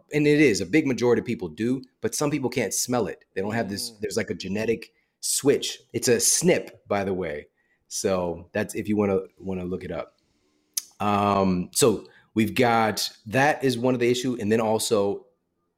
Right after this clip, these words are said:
Speaker 1: this does definitely, the microbiome does play into it because of all our smells. Any of our smells have to do with microbes.
Speaker 2: Mm.
Speaker 1: All right. But that has to do also with our genetics too.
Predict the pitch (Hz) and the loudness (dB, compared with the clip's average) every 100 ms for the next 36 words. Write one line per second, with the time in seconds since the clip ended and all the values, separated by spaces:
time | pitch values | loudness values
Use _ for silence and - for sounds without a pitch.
0 | _ 95 110 - - 101 117 123 117 107 | _ -8 -4 -4 -6 -8 -4 0 0 0
1 | 117 120 101 98 98 113 113 92 95 101 | 0 0 -2 -4 -4 -2 -2 -2 -2 -2
2 | 107 101 101 - 95 98 120 123 - - | -2 -2 -4 -2 -2 -2 -4 -4 -6 -14
3 | - 98 113 104 110 - - 139 - - | -8 -2 0 2 4 4 4 2 2 2
4 | 113 127 170 208 - - _ _ _ _ | 2 4 2 0 -6 -10 _ _ _ _
5 | _ 151 220 226 165 170 156 - 156 151 | _ 4 6 6 6 6 6 4 6 6
6 | 120 107 - 113 110 117 110 98 101 95 | 6 4 0 -4 -2 0 -2 -2 -4 -4
7 | 85 65 - - - 123 123 120 117 104 | -8 -8 -12 -16 -18 -20 -20 -20 -20 _
8 | 85 85 90 104 - _ _ _ _ _ | -10 -6 -4 -4 -8 _ _ _ _ _
9 | - 120 - 90 85 135 170 156 - - | -2 -2 -4 -8 0 2 2 0 -6 -10
10 | 127 123 120 101 104 90 92 87 113 107 | -6 -6 -6 -4 -6 -4 -6 -4 -4 -4
11 | 120 87 92 98 90 87 87 87 85 - | -6 -6 -4 -4 -4 -6 -6 -6 -6 -6
12 | - 147 | -6 -8